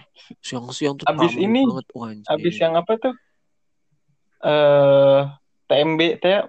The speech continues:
Speaker 2: mata kuliah T M B.
Speaker 1: Oh, McFlood.
Speaker 2: McFlood ya,
Speaker 1: Woi,
Speaker 2: McFlood.
Speaker 1: habis mekanika
Speaker 2: Gue inget
Speaker 1: kuliah.
Speaker 2: banget tuh.
Speaker 1: Pengindaan jarak jauh, lari-lari kan.
Speaker 2: <laughs>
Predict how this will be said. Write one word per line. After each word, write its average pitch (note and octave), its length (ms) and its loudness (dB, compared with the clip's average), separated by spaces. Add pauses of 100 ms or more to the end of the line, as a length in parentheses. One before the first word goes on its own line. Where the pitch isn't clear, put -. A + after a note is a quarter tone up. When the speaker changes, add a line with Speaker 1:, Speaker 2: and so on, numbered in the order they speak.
(160)
Speaker 2:
mata D#3 240 -8
kuliah D#3 160 -6
T D#3 80 -8
M D#3 160 -6
B. E3+ 160 -8 (400)
Speaker 1:
Oh, F3 160 0
McFlood. D3 400 -2
Speaker 2:
McFlood G3+ 240 -4
ya, D3 100 0 (220)
Speaker 1:
Woi, D#3+ 240 2
Speaker 2:
McFlood. - 160 -2 (480)
Speaker 1:
habis A#2 320 -10
mekanika A#2+ 560 -8
Speaker 2:
Gue D3 80 -4
inget C#3 240 0
Speaker 1:
kuliah. - 0 -
Speaker 2:
banget C3+ 240 -2
tuh. D3 160 -10 (2500)
Speaker 1:
Pengindaan A2+ 480 -6
jarak A2 400 -6
jauh, A2+ 320 -4 (320)
lari-lari A2+ 800 -8
kan. D#3 120 -10 (120)
Speaker 2:
<laughs> - 240 -4